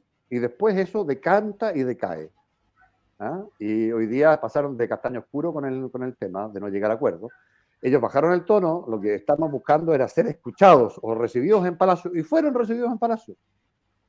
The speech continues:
<clears throat> ¿Y qué es lo que, eh, impidió llegar a un acuerdo? Que ellos querían salir impunes. Impunes. Que retiraran las, las querellas por ley de seguridad del Estado.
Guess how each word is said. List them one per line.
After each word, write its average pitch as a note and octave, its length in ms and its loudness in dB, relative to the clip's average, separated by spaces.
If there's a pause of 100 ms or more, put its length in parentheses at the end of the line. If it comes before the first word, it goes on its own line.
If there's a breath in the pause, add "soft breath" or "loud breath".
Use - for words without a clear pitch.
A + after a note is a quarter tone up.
(160)
<clears throat> D3+ 380 -4
¿Y A#2 120 -12
qué G3+ 140 2
es A#3+ 60 6
lo A#3+ 140 -2
que, F#3 380 -2
eh, B2 240 -6
impidió B2+ 460 -2
llegar G3 200 0
a G3 40 -2
un F#3+ 80 -4
acuerdo? A3+ 380 -6 (720)
Que B2+ 100 0
ellos C#3+ 160 0
querían C3+ 320 -2
salir D#3 520 0
impunes. F#2+ 560 -8 (2000)
Impunes. C3+ 380 -8 (280)
Que C3 80 0
retiraran D#3 520 2
las, D3 260 -4
las B2+ 160 -12
querellas C#3 320 -2
por B2+ 180 -8
ley C3+ 120 -4
de B2+ 80 -4
seguridad A2 340 -4
del G2 80 -8
Estado. - 220 -20